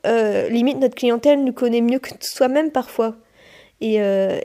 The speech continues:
et c'est pour ça, en fait, qu'elle accroche pas. Elle va se dire, euh, « Mais jamais je vais, je vais acheter cette pro-, ce produit » ou « Jamais, moi, je vais, je vais adhérer à ta nouvelle stratégie parce que ça te ressemble pas, en fait. » Enfin, je trouve pas ça vraiment cohérent, ça,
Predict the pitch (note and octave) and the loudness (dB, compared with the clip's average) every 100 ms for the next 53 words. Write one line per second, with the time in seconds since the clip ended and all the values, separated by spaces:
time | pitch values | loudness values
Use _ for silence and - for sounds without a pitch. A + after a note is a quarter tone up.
0 | A3 G3+ G#3 G#3+ - C#4 B3+ B3 - A3+ | -6 -4 -4 -6 -6 -6 -4 -6 -8 -12
1 | - G#3+ - C#4 G#3+ F#3+ F#3+ - A3 G3 | -12 -14 -10 -10 -10 -14 -12 -8 -8 -10
2 | G3 F#3 F#3 F#3+ - F#3 F#3+ F#3+ G3+ B3+ | -14 -14 -14 -14 -14 -16 -12 -8 -6 -6
3 | A#3 - F#3+ F#3+ - _ - - _ - | -8 -12 -14 -14 -18 _ -20 -20 _ -12
4 | G3 F#3 - - G3 - B3 A3 - G3+ | -10 -10 -14 -16 -18 -12 -10 -10 -10 -4
5 | C4 C4 E4+ C#4 G3 G3 A#3 A#3+ G#3+ F#3+ | -4 -2 -2 -2 0 -2 -2 -4 -6 -8
6 | F#3+ F#3+ - - - G3+ G3+ G3+ A#3 A3 | -12 -12 -18 -20 -8 -4 -2 -2 -2 -6
7 | G3 G3+ G3 - G3 B3 C#4 D#4 B3 - | -6 -4 -6 -8 -8 -6 -4 -6 -6 -16
8 | - G3 F#3+ G3 - G#3 A3+ A3+ A3+ D#4+ | -12 -12 -12 -16 -14 -12 -10 -10 -8 -6
9 | D4+ A#3 A3+ A3 G3+ F#3 G3 - - - | -6 -8 -12 -12 -12 -14 -14 -20 -20 -20
10 | _ _ - - F#3+ - A#3+ - C4 B3+ | _ _ -20 -20 -18 -10 -10 -6 -4 -2
11 | C4+ C4+ C4+ C4 C4 C4+ C#4 C#4 C4+ C4+ | -2 -6 -4 -2 0 -2 -2 -2 -2 -4
12 | C4+ - | -6 -10